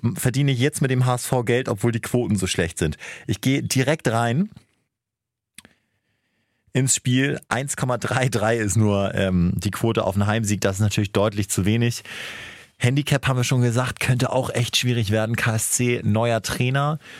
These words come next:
Ähm, die werden sich ganz provokant hinten reinstellen, haben ja in Anführungsstrichen auch die Ausrede. Erstens sind wir der Underdog, zweitens hatten wir Pokal hundertzwanzig Minuten. Was sollen wir hier aktiv fürs Spiel tun?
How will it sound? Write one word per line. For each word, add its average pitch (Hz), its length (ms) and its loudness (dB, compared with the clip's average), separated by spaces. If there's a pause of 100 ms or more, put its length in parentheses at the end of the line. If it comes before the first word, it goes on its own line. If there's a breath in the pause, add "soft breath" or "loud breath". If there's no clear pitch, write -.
(140 loud breath)
Ähm, 107 460 0 (220)
die 110 260 -4
werden 120 240 0
sich 113 320 -4 (300)
ganz 143 300 0
provokant 117 580 -2
hinten 107 200 0
reinstellen, 110 500 0
haben 120 160 2
ja 113 280 0 (220)
in 104 100 0
Anführungsstrichen 120 460 0
auch 110 160 -2
die - 140 -2
Ausrede. 107 680 0 (380 loud breath)
Erstens 113 380 -4
sind 120 100 -2
wir 110 60 -2
der 107 120 -2
Underdog, 113 380 0
zweitens 117 460 -2
hatten 113 140 0
wir 107 80 0
Pokal 110 440 0
hundertzwanzig 107 540 0
Minuten. 110 380 2
Was 101 280 0
sollen 113 220 0
wir 110 80 2
hier 104 400 0
aktiv 101 340 -4
fürs 101 240 -2
Spiel 113 260 0
tun? 104 300 2